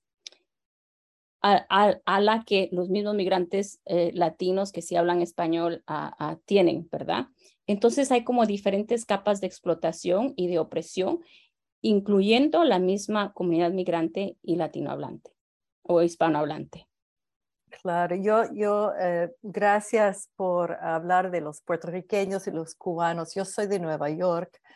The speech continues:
Speaker 1: Ujú.
Speaker 2: y, em, es una ciudad que fue muy marcada por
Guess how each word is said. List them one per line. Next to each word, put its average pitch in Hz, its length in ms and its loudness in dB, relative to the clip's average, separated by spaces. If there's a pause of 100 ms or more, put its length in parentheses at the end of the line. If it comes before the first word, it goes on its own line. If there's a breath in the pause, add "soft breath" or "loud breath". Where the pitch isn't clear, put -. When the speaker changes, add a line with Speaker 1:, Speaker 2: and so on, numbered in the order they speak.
(440 soft breath)
Speaker 1:
Ujú. 180 120 -6
Speaker 2:
y, 160 480 -2
em, 160 640 -4 (520)
es 190 320 -4
una 226 180 -2
ciudad 185 800 6 (280)
que 170 220 0 (380)
fue 180 540 4
muy 233 380 -4
marcada 175 880 -2 (200)
por 175 340 -4